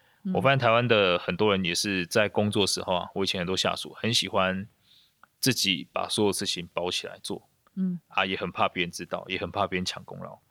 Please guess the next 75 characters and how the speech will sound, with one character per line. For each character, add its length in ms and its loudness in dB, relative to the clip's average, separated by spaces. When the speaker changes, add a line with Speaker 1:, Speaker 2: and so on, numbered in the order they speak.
Speaker 1:
嗯。 180 -6
Speaker 2:
可 140 -2
是 80 -4
你 220 4
也， 180 4
你 240 0
一 220 -6
定 180 -4
要 100 2
知 160 -4
道， 340 0
你 80 0
要 80 4
知 120 -2
道 140 4
去 180 -4
怎 140 -6
么 80 0
样 220 0
杠 220 -2
杆 260 -10
别 160 -6
人， 180 -6
杠 220 2
杆 180 -2
别 160 0
人 120 2
的 80 -6
资 180 -8
源， 180 -6
杠 140 2
杆 120 -4
别 120 -2
人 80 0
的 100 -6
能 60 -14
力。 160 -14
Speaker 1:
嗯。 260 -8
Speaker 2:
所 120 2
以 40 4
在 120 4
富 140 4
豪 60 4
故 120 2
里 60 4
求 140 -2
翻 100 2
身 140 -4
也 80 -2
是 160 0
一 80 -2
个 80 0
这 100 0
样 80 0
的 60 -2
过 160 -6
程 220 -10
啊， 280 -2
他 140 0
设 160 2
定 160 2
那 60 4
个 60 2
目 140 0
标， 300 2
三 260 0
个 80 -2
月 140 2
之 180 -8
后 240 0
一 80 -8
百 120 -4
万 180 0
美 100 -12
金。 220 -12